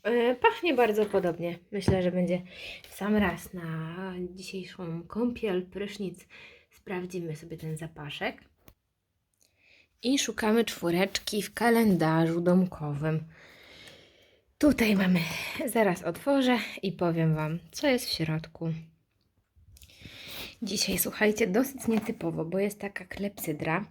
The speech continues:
Ta klepsydra również była w kalendarzu Summer, tak mi się po-, kojarzy, że była w tym roku. I wtedy już ją chciałam mieć, bo taka fajna dekoracja ze złotym piaseczkiem, przesypuje się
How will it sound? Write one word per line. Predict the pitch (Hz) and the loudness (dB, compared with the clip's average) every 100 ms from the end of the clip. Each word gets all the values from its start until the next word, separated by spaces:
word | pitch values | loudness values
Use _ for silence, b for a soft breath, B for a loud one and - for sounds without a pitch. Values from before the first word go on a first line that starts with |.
| 120 143 120 B - | -8 -6 -8 B -8
Ta | 320 | -8
klepsydra | - 269 277 254 220 233 | 2 2 2 0 4 8
również | 240 233 220 202 | 8 8 8 6
była | 196 196 | 4 2
w | 185 | 2
kalendarzu | - 190 196 202 196 190 180 180 180 | 0 2 4 4 4 2 2 2 2
Summer, | - - 196 180 175 285 - | -4 0 4 6 6 2 0
tak | 214 - | -6 -4
mi | 214 | -4
się | - - | -2 -2
po-, | 202 - - - | -2 -4 -6 -2
kojarzy, | 214 208 190 185 | 4 6 6 2
że | 190 180 | -2 -4
była | 185 185 196 240 | 0 2 2 0
w | - | -2
tym | 208 | -2
roku. | 190 185 262 320 B B B B _ _ - - - | -2 0 0 0 B B B B _ _ -14 -12 2
I | 294 | 4
wtedy | 185 277 254 | 8 8 8
już | 277 247 233 | 6 4 -2
ją | |
chciałam | 214 - 202 208 180 | -6 -2 2 4 4
mieć, | 156 160 - - | 2 -4 -14 -8
bo | 392 494 | 0 2
taka | 403 339 247 | 2 2 0
fajna | 240 202 190 175 175 - _ _ 196 | 2 2 4 2 -2 -10 _ _ -6
dekoracja | 190 180 165 151 - 160 B B B B - | -2 0 0 -2 -6 -14 B B B B -2
ze | 208 | 2
złotym | 214 220 185 175 | 4 4 2 -4
piaseczkiem, | 160 160 240 - 214 208 208 - - - - - - _ - - - | -6 -2 -2 2 4 4 2 -8 -10 -10 -12 -18 -18 _ -14 -12 -8
przesypuje | 196 - 170 196 190 190 | -8 -6 -6 -2 0 -2
się | - | -6